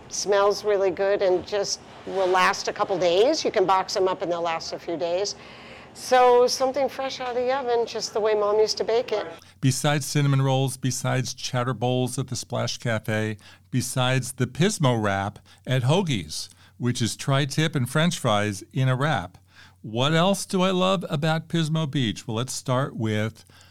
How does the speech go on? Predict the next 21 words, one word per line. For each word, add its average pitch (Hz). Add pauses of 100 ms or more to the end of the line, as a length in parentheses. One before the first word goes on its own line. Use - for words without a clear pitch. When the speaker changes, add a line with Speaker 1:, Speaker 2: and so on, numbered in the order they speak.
(400)
Speaker 2:
the 123
dunes. 82 (220)
The 113
dunes 131
are 113
about 110
two 147
miles 127
down 117
the 110
road, 107
Oceano 123
Dunes. 110 (320)
You 104
can 117 (120)
drive 95
your 113
car 113
on 123
the 131
beach. -